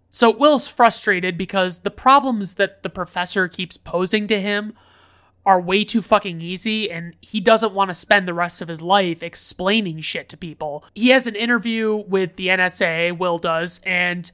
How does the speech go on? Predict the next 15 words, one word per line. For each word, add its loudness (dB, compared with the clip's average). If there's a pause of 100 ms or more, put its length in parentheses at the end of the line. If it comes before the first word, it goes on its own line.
they 4
want 4
him 0
to 4
break 0
codes 0
for -4
them, -8 (120)
and 0
they -2
ask 2
why 0
on -2
earth -8
Will 0